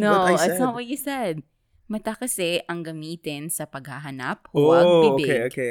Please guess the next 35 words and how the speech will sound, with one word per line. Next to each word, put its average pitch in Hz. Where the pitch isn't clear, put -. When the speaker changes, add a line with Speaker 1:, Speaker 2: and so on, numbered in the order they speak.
Speaker 2:
okay. 113
"Mata 131
kasi 151
ang 123
gamitin 120
sa 120
papahanap, 120
huwag 120
bibig." 254
Speaker 1:
Papahanap? 226
It's -
paghahanap. 185
Speaker 2:
Paghahanap, 147
Speaker 1:
Looking. 143
Speaker 2:
huwag 131
bibig. 127
Speaker 1:
Okay, 180
we've 165
said 180
that, 170
like, 151
ten 165
times 156
now. 131
Are 156
we 165
okay? 180
<laughs> -
Speaker 2:
Yes, 131
we're 120
okay. 120
Speaker 1:
What 185
does 180
it -
mean? 151